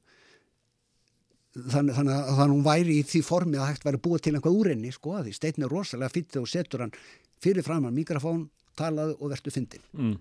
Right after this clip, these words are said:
Speaker 1: Þar er hann í essinu sínu. Rétt honum lyklaborð og tölvuskjá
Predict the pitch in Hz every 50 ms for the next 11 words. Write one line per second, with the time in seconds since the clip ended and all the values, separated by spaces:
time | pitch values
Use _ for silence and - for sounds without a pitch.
0 | _ _ - 139 151 175 170 156 143 143 139 131 151 - - 98 87 78 - -
1 | - 85 92 104 _ _ _ _ - _ - 120 151 170 160 - 156 127 113 107
2 | 120 175 185 - - 190 180 - - 202 202 196 - - - - _ _ _ _
3 | _ - - - - 139 156 185 190 196 175 - - 202